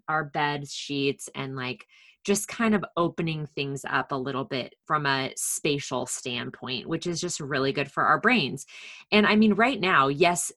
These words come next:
technically we've been put in a timeout, but it doesn't mean that we are allowing our minds to really take that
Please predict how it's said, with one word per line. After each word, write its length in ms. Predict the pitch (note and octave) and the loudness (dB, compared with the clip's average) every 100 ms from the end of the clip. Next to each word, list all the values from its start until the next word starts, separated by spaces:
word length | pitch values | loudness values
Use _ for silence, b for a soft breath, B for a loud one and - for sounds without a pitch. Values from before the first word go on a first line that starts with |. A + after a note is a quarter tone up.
| - | -8
technically 500 | - E3+ D#3+ D3 D3+ | -4 -2 -4 -2 -2
we've 220 | C#3+ C#3+ | 0 -4
been 160 | D#3 C#3+ | -4 -4
put 200 | E3 F3 | -4 -2
in 80 | C#3 | -2
a 80 | B2+ | -4
timeout, 880 | - C3 B2+ C#3 C#3+ B2 D#3+ - - _ b b b - | -2 -2 0 2 2 2 -4 -8 -18 _ b b b -6
but 340 | E3+ G#3 G3+ - | 4 6 6 6
it 200 | F#3 D#3+ | 4 6
doesn't 440 | F3+ F#3 F#3+ E3 | 4 4 0 0
mean 500 | E3 F#3 F#3 E3 D3 | 0 2 2 0 0
that 200 | D#3 - | 0 0
we 160 | E3 D#3 | 0 2
are 140 | D3 | 4
allowing 560 | C#3 C#3 C#3 C#3 C#3+ C#3 | 4 4 4 4 2 0
our 140 | C3+ | 0
minds 580 | C#3 C3 B2 B2+ E3+ - | 0 0 0 0 -4 -6
to 140 | - | -4
really 240 | C#3+ C3+ C#3 | -2 0 -2
take 240 | D#3 - | -4 -4
that 180 | C#3 | -2